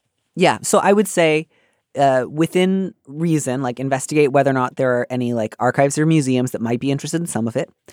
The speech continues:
Um, consider if there are art schools nearby that could have any use. And I would say maybe go through official channels and say, like, "I realize this is a weird offer, but I have, like, a collection that I would be happy to donate," rather than, like,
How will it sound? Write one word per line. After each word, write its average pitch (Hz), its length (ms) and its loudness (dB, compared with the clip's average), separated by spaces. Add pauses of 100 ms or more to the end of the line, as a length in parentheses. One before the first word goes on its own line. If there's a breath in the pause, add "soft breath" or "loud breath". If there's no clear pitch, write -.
(340 soft breath)
Um, 117 460 -2 (120)
consider 135 400 0
if 139 140 -2
there 127 180 2
are 120 140 0
art 127 160 -2
schools 135 260 -2
nearby 127 320 0
that 127 140 -2
could 135 100 -2
have 120 240 -4
any 135 140 -2
use. 117 240 -6
And 190 160 -2
I 240 80 2
would 233 160 0
say 254 80 2
maybe 214 240 4
go 185 120 4
through 147 200 2
official 135 340 -2
channels 165 460 -2
and 135 120 -4
say, 131 160 2
like, 117 160 0
"I 120 40 0
realize 120 340 0
this 120 120 -6
is 120 100 -4
a 120 80 2
weird 113 420 -2 (300)
offer, 165 400 0
but 123 220 -2 (440)
I 120 80 -4
have, 117 260 -4
like, 117 160 -2
a 113 60 -2
collection 131 600 -2
that 160 120 -2
I 139 140 0
would 147 120 0
be 156 100 -2
happy 143 220 -2
to 151 80 -6
donate," 156 380 -6 (240 loud breath)
rather 170 240 4
than, 139 160 0
like, 120 240 -2